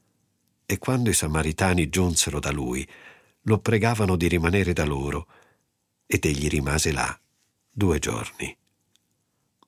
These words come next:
Molti di più credettero per la sua parola, e alla donna dicevano: "Non è più per i tuoi discorsi che noi crediamo, ma perché noi stessi abbiamo udito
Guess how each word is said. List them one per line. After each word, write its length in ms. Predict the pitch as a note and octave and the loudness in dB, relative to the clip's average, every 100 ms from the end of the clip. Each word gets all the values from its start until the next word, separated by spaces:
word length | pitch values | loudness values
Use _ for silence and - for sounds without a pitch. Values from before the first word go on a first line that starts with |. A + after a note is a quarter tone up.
| - | 0
Molti 680 | G2+ A2+ B2 A2+ A2+ G#2 F#2 | 4 4 4 2 0 0 2
di 160 | F#2 | 0
più 400 | - G2 G2+ G2+ - | 2 4 4 2 0
credettero 880 | - G2 E2 D2+ - D2+ C#2+ C#2+ - - | 0 2 2 -2 -2 -4 -4 -6 -8 -4
per 160 | E2 | -2
la 120 | D2+ | 0
sua 280 | D2 - C#2+ | -2 -2 -4
parola, 560 | C2 C#2 D2 C2+ C#2 C2 - - _ _ _ _ _ _ | -4 -4 -2 -2 -4 -6 -12 -20 _ _ _ _ _ _
e 140 | - | -4
alla 160 | E2+ E2+ | -2 0
donna 420 | F#2 G2 F2+ F2+ | 2 4 4 2
dicevano: 760 | D#2 E2+ - E2 D#2+ D#2+ D#2 - _ _ _ _ _ _ _ _ _ _ _ _ - | 0 -2 0 2 2 2 -2 -6 _ _ _ _ _ _ _ _ _ _ _ _ 0
"Non 180 | G#2+ | 4
è 80 | G#2 | 4
più 180 | - G#2 | 2 0
per 160 | E2+ F2 | 2 0
i 80 | |
tuoi 180 | D#2+ F2+ | 2 2
discorsi 600 | E2+ D#2+ - F#2+ - E2+ | 2 0 2 2 2 0
che 120 | - | 0
noi 200 | D#2 D#2 | 0 0
crediamo, 760 | D2+ D2 C#2+ D2 C#2+ C#2+ C2+ C#2+ - - - _ _ _ _ - | 0 -2 -2 0 0 -2 -4 -8 -14 -20 -20 _ _ _ _ -6
ma 120 | F2 | -4
perché 380 | - F2 - F#2 | 0 0 2 2
noi 160 | F#2 | 4
stessi 640 | E2 - - E2 - - - - _ | 2 0 2 2 2 -2 -4 -10 _
abbiamo 440 | - D2 D#2+ D2 D2+ | -8 -2 0 0 0
udito 520 | D2 C#2+ C2+ - D2 | -2 -2 -4 -6 -10